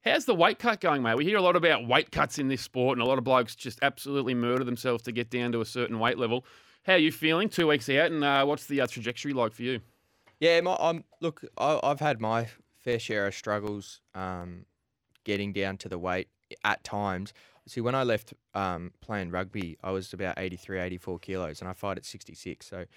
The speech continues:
Speaker 2: the first couple of times there was a bit of a learning curve. But, um, you know, for my Contender Series fight, I woke up on weigh-in day about a kilo overweight. So it was such an easy cut.
Speaker 1: Yep.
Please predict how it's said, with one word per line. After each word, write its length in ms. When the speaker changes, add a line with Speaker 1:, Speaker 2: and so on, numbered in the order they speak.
Speaker 2:
the 80
first 240
couple 180
of 60
times 300
there 60
was 100
a 40
bit 100
of 60
a 60
learning 320
curve. 380
But, 200
um, 400
you 80
know, 80
for 140
my 160
Contender 420
Series 340
fight, 280
I 80
woke 320
up 340
on 300
weigh-in 420
day 380
about 280
a 40
kilo 480
overweight. 500
So 440
it 140
was 100
such 300
an 80
easy 240
cut. 300
Speaker 1:
Yep. 100